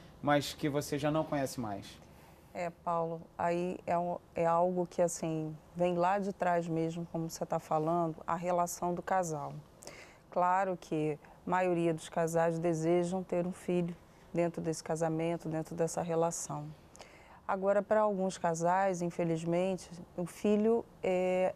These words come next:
Speaker 2: é como uma salvação, foi como uma salvação.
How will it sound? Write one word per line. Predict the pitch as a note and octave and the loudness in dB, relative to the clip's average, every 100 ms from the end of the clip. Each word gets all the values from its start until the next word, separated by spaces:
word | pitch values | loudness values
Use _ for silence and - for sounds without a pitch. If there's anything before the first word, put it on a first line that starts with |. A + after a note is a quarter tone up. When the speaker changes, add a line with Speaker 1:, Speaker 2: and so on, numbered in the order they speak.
| - | -4
Speaker 2:
é | F#3 | -4
como | G3+ G3+ | 0 0
uma | G#3+ G#3+ | 0 0
salvação, | G#3 G#3+ A3+ A#3+ A#3 - D#3+ D#3 | 0 0 0 0 -2 -2 -4 0
foi | G#3+ G3 | 0 0
como | - B3+ C4 B3+ | 0 0 2 2
uma | A3+ | 0
salvação. | G#3+ G3 F#3 F#3 F#3 - - | 0 0 2 0 -2 -4 -8